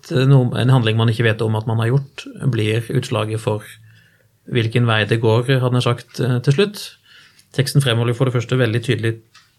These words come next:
læren om to utganger på livet. Det er jo kontroversielt nok, eh, etter hvert. Eh, og det blir kanskje ikke bedre hvis man tenker at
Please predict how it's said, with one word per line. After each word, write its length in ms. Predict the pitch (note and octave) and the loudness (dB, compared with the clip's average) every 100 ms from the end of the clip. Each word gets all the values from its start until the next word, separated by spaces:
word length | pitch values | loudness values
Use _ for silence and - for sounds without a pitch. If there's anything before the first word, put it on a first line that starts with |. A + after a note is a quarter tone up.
| - - - - F#2+ C#3+ | -18 -18 -18 -16 -10 -2
læren 280 | B2+ A2 A2+ | 0 2 0
om 60 | A2+ - | -2 -6
to 340 | - A#2 C3 | -4 0 0
utganger 280 | A2+ A#2 A2+ | 0 -2 -2
på 120 | A2+ A2+ | 0 -2
livet. 300 | A2 F3+ E3 - | -2 -4 -8 -14
Det 280 | A3 C#3 B2 | -8 0 2
er 60 | A2+ | 2
jo 340 | A#2 A#2 A#2+ - | 0 -2 -4 -4
kontroversielt 560 | A#2+ - A#2 A#2 A2 A2 | -6 -2 -2 0 -2 -4
nok, 300 | G#2+ - - | -8 -10 -10
eh, 220 | C3 B2+ | -6 -6
etter 160 | B2 G3 | -6 -6
hvert. 200 | C4 - - - - _ - | -6 -12 -20 -20 -20 _ -8
Eh, 280 | D#3+ D3 - - _ _ - - - - - - _ - - | -2 -2 -2 -10 _ _ -20 -20 -20 -20 -20 -20 _ -20 -6
og 140 | C3+ | 0
det 80 | C3+ | 2
blir 200 | C3 B2+ A#2+ - - | 4 2 0 -8 -2
kanskje 240 | C#3 C3+ | 0 2
ikke 140 | C#3+ B2 | 0 0
bedre 160 | G2+ | 0
hvis 140 | A2+ A#2 | 0 0
man 100 | C3+ | 0
tenker 280 | A2+ A2 G#2+ | 0 -2 -4
at 160 | G#2+ | -6